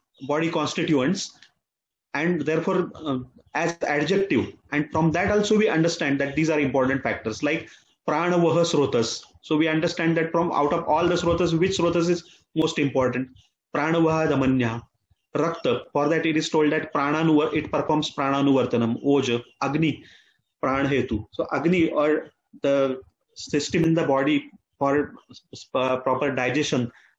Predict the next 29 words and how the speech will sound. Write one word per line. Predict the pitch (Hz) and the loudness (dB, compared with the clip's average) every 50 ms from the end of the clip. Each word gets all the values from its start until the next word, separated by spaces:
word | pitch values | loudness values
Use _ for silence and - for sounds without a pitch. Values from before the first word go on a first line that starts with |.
| _ - | _ -4
that | 143 151 175 | -2 0 2
is | 175 170 | 2 2
very | 170 170 170 156 | 2 2 2 2
important. | 139 127 147 143 143 156 165 170 - - | 0 0 0 0 0 0 0 -2 -2 -2
Agni | 139 131 143 156 156 | -2 0 0 0 0
is | 156 143 | 0 0
very | 147 147 147 147 | 2 2 2 2
important | 139 123 139 143 143 156 160 165 - | 0 0 0 0 2 2 2 0 0
even | 156 135 175 196 | 0 2 2 2
in | 226 208 - - | 2 2 0 0
emergency | 196 160 175 180 175 175 170 165 156 - - | 2 2 4 4 4 4 2 2 2 0 0
conditions. | - 135 131 123 120 117 - 117 - - - - _ _ _ _ _ _ _ _ _ _ _ | 0 2 2 2 0 0 -2 -6 -8 -8 -12 -16 _ _ _ _ _ _ _ _ _ _ _
See, | - - 185 185 175 - - | -8 -4 -2 -2 -2 -2 -2
in | - 156 151 151 151 151 143 139 - _ _ _ _ _ _ _ _ - | 0 0 0 2 0 -2 -2 -4 -8 _ _ _ _ _ _ _ _ -4
the | 156 151 - | -4 -4 -2
first | - 196 208 202 - 208 | 0 0 0 0 0 0
emergency | 185 185 185 185 180 190 190 180 - 202 | 2 2 2 2 2 2 0 0 -2 -2
conditions | - - 165 165 170 175 - 190 175 160 | -2 0 2 2 2 2 2 0 0 2
which | 160 180 175 180 | 2 0 0 0
I | 170 175 | 0 0
independently | - 151 156 156 175 180 180 170 165 165 165 165 175 175 175 175 | 0 2 2 2 2 2 2 2 2 2 2 2 0 0 0 0
treated, | 156 151 151 151 170 131 110 - - - _ _ _ _ - - - - _ _ _ _ _ _ _ _ - _ | 0 -2 0 0 0 -2 -2 -4 -6 -10 _ _ _ _ -20 -20 -20 -20 _ _ _ _ _ _ _ _ -20 _
she | - - 170 | -4 0 2
was | 170 175 170 165 165 - - | 2 2 2 0 -2 -2 -2
one | 160 170 175 - | 0 0 0 0
eighty-seven | 147 147 - 185 - - 170 170 170 | 0 0 0 -2 0 0 2 2 2
years | 160 165 165 156 156 - | 2 2 0 0 -2 -2
old | - 156 147 151 160 160 - - | 0 2 2 2 2 0 -2 -6
lady, | 139 131 139 151 151 151 151 127 117 117 | -6 -2 -2 0 0 0 0 0 -2 -4